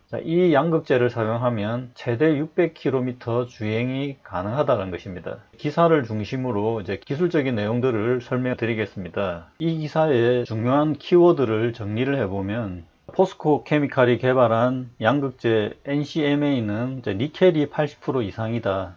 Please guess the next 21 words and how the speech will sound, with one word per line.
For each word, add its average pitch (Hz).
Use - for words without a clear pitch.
자, 117
그리고 139
현재 143
개발이 151
완료되어 139
고객 131
평가를 156
마쳤다는 117
겁니다. 90
자, 131
이 180
양극재를 165
사용하면, 127
자, 113
일 190
회 190
충전 151
시 147
오백에서 151
육백 175
킬로미터를 139